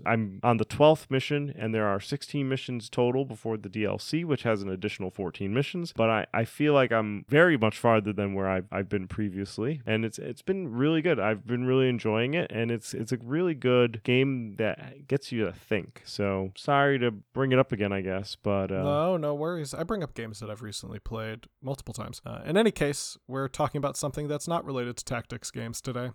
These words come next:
Speaker 2: Today we're talking about Commodore, and specifically we'll talk about the Commodore sixty-four, which are, is a pretty well-known machine, I would say.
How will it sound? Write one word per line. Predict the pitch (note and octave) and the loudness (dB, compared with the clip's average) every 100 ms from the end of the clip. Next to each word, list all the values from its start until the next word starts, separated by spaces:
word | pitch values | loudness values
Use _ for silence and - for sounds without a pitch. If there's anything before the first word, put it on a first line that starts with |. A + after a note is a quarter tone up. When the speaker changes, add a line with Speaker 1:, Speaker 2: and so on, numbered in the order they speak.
| - | -8
Speaker 2:
Today | D3+ D#3+ E3+ | 2 4 4
we're | D#3+ | 2
talking | - E3 - D3 | 0 -2 -2 -4
about | C3+ C#3 - | -2 -2 4
Commodore, | G3 F#3+ B2+ A2+ A#2+ | 6 6 4 0 -4
and | B2+ A#2+ | -6 -10
specifically | - D#3 - G#3 F3 - C#3 | -6 0 4 4 2 0 0
we'll | B2+ B2+ B2 | 0 0 0
talk | - C3 B2 | 0 0 0
about | B2 - | -4 -6
the | |
Commodore | - C#3+ C3 B2 | -2 -2 0 -2
sixty-four, | - - - A#2 - D3+ A2 B2 B2+ | -4 -8 -8 -10 -2 0 2 -2 -8
which | - A#2+ - - | -8 -8 -8 -6
are, | B2 A#2 A#2 | -2 -2 -2
is | B2+ A#2 | -4 -6
a | A#2 A2+ - | -6 -6 -2
pretty | - F#4 D#3+ | 6 8 8
well-known | D3+ D#3 D#3 C3+ C3 C#3 B2+ | 8 8 8 4 2 0 -6
machine, | - C3+ - - B2+ A2 A#2 A3 G#3+ | -10 -10 -8 -6 -6 -6 -8 -10 -8
I | B2+ | -8
would | A#2 | -6
say. | - - A#2 A2+ C3 G3 | -4 -4 -4 -4 -8 -12